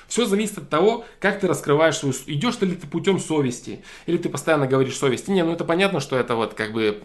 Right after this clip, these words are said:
там правильно» и так далее, «ну вот это вот я хочу сделать, это выгодно» и так далее. Вот так вот.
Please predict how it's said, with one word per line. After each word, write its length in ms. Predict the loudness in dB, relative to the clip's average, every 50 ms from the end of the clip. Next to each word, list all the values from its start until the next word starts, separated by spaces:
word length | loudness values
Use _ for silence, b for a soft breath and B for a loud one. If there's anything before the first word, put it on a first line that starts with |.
| -16 -14 -14
там 160 | -12 -4 0
правильно» 420 | 0 2 2 2 2 0 0 0
и 120 | -2 -4 -4
так 200 | -6 -6 -4 -2
далее, 220 | 0 0 0 0
«ну 100 | -2 -2
вот 140 | -2 -2 -2
это 160 | -2 -2 -4
вот 160 | -4 -4 -4
я 80 | -6 -8
хочу 260 | -10 -10 -12 -10 -10
сделать, 340 | -10 -6 -2 -2 -2 -2 -4
это 160 | -8 -10 -10
выгодно» 440 | -6 -4 -4 -2 -2 -4 -4 -4 -6
и 120 | -6 -6 -8
так 200 | -10 -12 -12 -12
далее. 280 | -14 -14 -14 -16 -16 -18 B B B B B B B B B B B B B B
Вот 220 | -8 -6 -6 -4 -4
так 160 | -4 -6 -6
вот. 100 | -10 -16